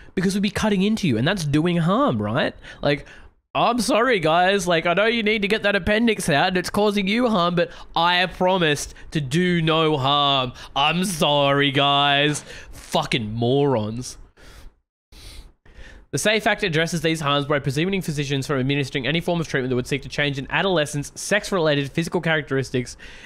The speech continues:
in support of, wait, that's not true. They stop puberty at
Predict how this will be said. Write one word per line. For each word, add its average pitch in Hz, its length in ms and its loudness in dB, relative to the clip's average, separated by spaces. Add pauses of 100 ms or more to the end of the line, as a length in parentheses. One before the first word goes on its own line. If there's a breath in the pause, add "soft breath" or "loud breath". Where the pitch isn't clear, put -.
in 156 140 -2
support 135 560 -2 (280 loud breath)
of, 123 360 0 (240)
wait, 123 220 0 (680)
that's 131 140 -4
not 131 80 -2
true. 196 180 2
They 180 100 2
stop - 240 -2
puberty 147 480 0 (1080)
at 127 160 -2